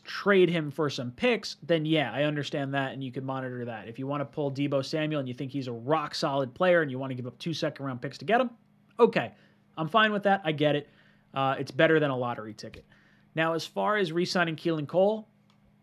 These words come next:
I, that's probably something I would do after the draft if for some reason we swung and missed in the draft.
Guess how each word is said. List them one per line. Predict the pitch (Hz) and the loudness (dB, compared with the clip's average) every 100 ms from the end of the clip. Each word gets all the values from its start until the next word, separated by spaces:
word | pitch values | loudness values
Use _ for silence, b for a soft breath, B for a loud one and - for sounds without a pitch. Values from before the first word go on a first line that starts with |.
| _ _ _ _ _ _ - | _ _ _ _ _ _ -12
I, | 147 151 B B B B B - | -6 -6 B B B B B 0
that's | 208 240 | 0 0
probably | - 240 226 208 | -4 -6 -2 -2
something | - 185 185 180 | 0 0 -2 0
I | 165 | 2
would | 165 143 | 2 2
do | 156 | 0
after | 143 147 151 156 | 2 2 2 0
the | |
draft | 143 151 151 147 | 2 4 4 2
if | 147 - | -4 -4
for | 151 | -6
some | - 151 143 | -2 -2 0
reason | 143 143 | -2 -2
we | 135 | -4
swung | 127 - 139 143 | -6 -6 -4 -2
and | 135 131 | -4 -4
missed | 139 135 - | -6 -6 -8
in | 139 | -6
the | 147 | -4
draft. | 147 147 147 147 | 2 2 2 -2